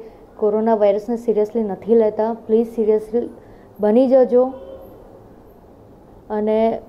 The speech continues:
બને ત્યાં સુધી ઘરમાં જ રહો, be isolate, be quarantine અને બને ત્યાં સુધી તમારું ધ્યાન રાખજો અને નેચરનું ધ્યાન રાખજો. કુદરત વિફરશે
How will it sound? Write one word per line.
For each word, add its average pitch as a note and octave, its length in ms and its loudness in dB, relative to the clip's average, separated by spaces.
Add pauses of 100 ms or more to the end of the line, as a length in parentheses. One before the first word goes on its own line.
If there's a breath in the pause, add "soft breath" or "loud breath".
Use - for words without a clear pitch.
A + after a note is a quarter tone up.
(140)
બને G#3+ 300 2
ત્યાં B3+ 260 0
સુધી A#3+ 340 -2
ઘરમાં G3+ 600 -2
જ A3 80 0
રહો, A3+ 540 0 (240)
be G3+ 80 -4
isolate, G#3+ 680 2 (680 loud breath)
be A#3 120 0
quarantine A3 720 0 (2000)
અને G3+ 320 -6 (100)
બને A#3 320 2
ત્યાં B3+ 220 0
સુધી A#3 480 -2 (800)
તમારું A3+ 280 2
ધ્યાન A3 280 -2
રાખજો A3+ 300 0
અને A#3 160 0
નેચરનું A3 600 2
ધ્યાન G#3 240 0
રાખજો. F#3 360 -10 (1300)
કુદરત A#3+ 380 2
વિફરશે B3+ 600 0